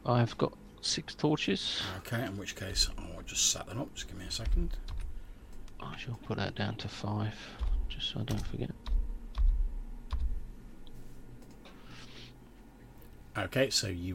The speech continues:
Speaker 2: light a torch, and you can see the,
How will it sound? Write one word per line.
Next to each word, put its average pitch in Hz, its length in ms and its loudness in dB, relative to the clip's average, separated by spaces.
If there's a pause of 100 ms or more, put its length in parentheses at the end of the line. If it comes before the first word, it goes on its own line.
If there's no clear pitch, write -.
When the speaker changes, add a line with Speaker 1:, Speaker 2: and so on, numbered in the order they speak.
(160)
Speaker 2:
light 98 560 0
a - 40 -8
torch, - 640 -2 (520)
and 87 140 -2
you 87 200 -2
can 90 360 -4
see 92 380 4
the, 87 300 -4